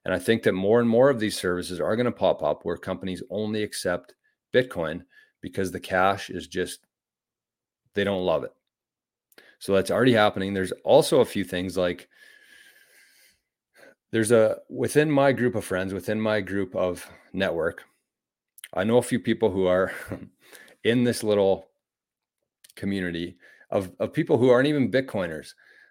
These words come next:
but they're, they're involved with somebody who's selling a product. It's actually food.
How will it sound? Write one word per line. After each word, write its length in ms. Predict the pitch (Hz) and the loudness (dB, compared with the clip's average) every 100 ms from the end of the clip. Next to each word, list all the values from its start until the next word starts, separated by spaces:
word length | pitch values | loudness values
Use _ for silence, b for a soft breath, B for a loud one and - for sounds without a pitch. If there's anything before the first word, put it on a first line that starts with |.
| b - | b -2
but 180 | 107 | 0
they're, 440 | - 110 107 104 - _ _ _ | 4 6 6 2 -6 _ _ _
they're 180 | 101 104 | -4 -2
involved 420 | 98 104 131 143 | 2 6 6 4
with 80 | 127 | -2
somebody 340 | 113 104 98 | -2 0 0
who's 240 | 90 90 - | -2 -4 2
selling 480 | 117 123 117 107 - | 2 4 0 -4 -10
a 60 | - | -16
product. 540 | - 85 78 80 - | -4 -2 -2 -4 -10
It's 160 | - - | -10 0
actually 300 | 110 - 92 | 0 0 -6
food. 480 | - 110 92 82 | -4 -4 -4 -8